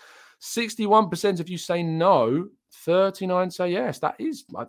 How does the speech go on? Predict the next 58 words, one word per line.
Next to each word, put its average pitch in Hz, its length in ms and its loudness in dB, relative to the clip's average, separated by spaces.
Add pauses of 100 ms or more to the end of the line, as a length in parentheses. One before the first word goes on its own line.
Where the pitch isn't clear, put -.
I, 131 60 -2
to 156 100 -14
be 190 60 -4
honest, 277 180 -2
Matt, 127 180 0
when 127 120 -2
you 143 60 2
said 185 200 -2
it 185 60 0
was 160 100 -2
an 151 60 4
unpopular 147 420 0
opinion, 143 260 -4
I 107 60 -2
didn't 139 180 -2
think 117 120 -10
it 104 60 -4
would 175 160 -4
be, 98 140 -6
but 95 160 -8 (500)
apparently 147 440 -8
it 90 100 -14
still 123 500 -6
very 107 380 -4
much - 380 -14 (100)
is. 98 720 -8
Uh, 107 420 -6
Tom 170 220 2
says, 139 220 -2
"Martin 170 240 2
Terrier 196 440 4
from 127 240 -4
Rennes, 165 400 4 (360)
uh, 113 180 0
would 120 160 -2
be 110 340 0
a 113 60 -8
great 127 380 2
option, 104 340 -4
but 90 120 -8
he's 95 100 -10
done 160 120 2
his 139 120 2
A 135 100 4
C 123 220 -2
L, 95 240 -2
so 101 160 -8
that 110 180 -6
ship - 260 -6
has 95 140 -14
sailed. 113 640 -6
Wouldn't 131 200 -2
mind 120 240 0
bringing 117 300 0
back 104 180 -2
Balogun 110 440 0
for - 80 -18
safety 143 500 2